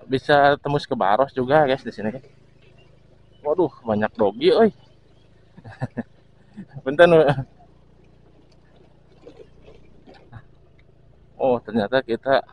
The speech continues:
naik dulu ke atas guys. Wuh, mantul jalannya. Ada makadamnya guys. Ini kepada pemerintah nih, tolong diperhatikan jalur ini.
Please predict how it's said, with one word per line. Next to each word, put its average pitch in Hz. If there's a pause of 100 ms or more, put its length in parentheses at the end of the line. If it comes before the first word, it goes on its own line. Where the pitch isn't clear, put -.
(160)
naik 113
dulu 151
ke -
atas 113
guys. 101 (640)
Wuh, 339 (960)
mantul 127
jalannya. 123 (420)
Ada 120
makadamnya 131
guys. - (1400)
Ini 190
kepada 185
pemerintah 185
nih, 214 (160)
tolong 180
diperhatikan 180
jalur 165
ini. 165